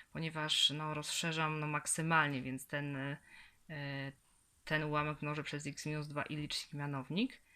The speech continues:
a tutaj i licznik mianownik mnożę przez dwa x minus jeden, czyli jest odjąć dwa x minus jeden.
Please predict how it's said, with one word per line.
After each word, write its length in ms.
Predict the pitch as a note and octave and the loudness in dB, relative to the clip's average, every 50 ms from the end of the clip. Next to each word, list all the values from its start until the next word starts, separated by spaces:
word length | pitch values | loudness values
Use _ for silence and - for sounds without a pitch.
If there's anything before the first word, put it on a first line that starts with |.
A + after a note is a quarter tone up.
| - - - - _ _ _ _ - | -20 -20 -20 -20 _ _ _ _ -4
a 140 | - D3+ D3+ | -2 -2 -2
tutaj 360 | - - B3 C#4+ C#4 - F3 - | 0 0 0 0 2 2 2 2
i 80 | - E3 | 2 0
licznik 340 | F3+ F3+ - - - D#3 D#3 | -2 0 0 -2 -2 -2 -2
mianownik 400 | C#3+ C3+ C#3+ E3 F#3 G3+ F#3+ E3+ | -2 -2 -2 0 0 0 0 0
mnożę 420 | D#3+ D3+ D3+ D3+ D#3+ F3 F3 E3 | -2 -2 -2 -2 -2 -2 -2 -2
przez 280 | - - D3+ D3+ D3+ - | -2 -2 -4 -6 -6 -8
dwa 180 | - D#3 D3 | -8 -4 -4
x 220 | D3+ D3+ - - - | -4 -4 -4 -4 -4
minus 280 | C#3 C3 B2+ C3 C#3 | -2 -2 -2 -4 -4
jeden, 280 | D#3 F3+ F#3 F#3 E3+ D#3+ | -4 -4 -2 -2 -2 -2
czyli 140 | - - B2 | -4 -6 -8
jest 180 | - - - | -10 -6 -4
odjąć 500 | E3+ F#3 F3+ F3 E3 E3 E3 - - - - - - - - - - - - - - - - _ _ _ - | -4 0 0 0 0 0 -2 -4 -6 -8 -10 -16 -20 -20 -20 -20 -20 -20 -20 -20 -20 -20 -20 _ _ _ -12
dwa 260 | D#3 D#3 E3+ G3 E3+ | -10 -6 -4 -4 -4
x 440 | - - D3+ - - - - - - - - - - | -4 -6 -8 -8 -6 -6 -4 -4 -6 -8 -12 -14 -12
minus 380 | E3 C#3 C#3 C#3 C#3 C#3+ - - | -8 -6 -4 -4 -6 -6 -6 -6
jeden. 320 | C#3 C3+ A#2 - - - | -4 -4 -4 -6 -10 -18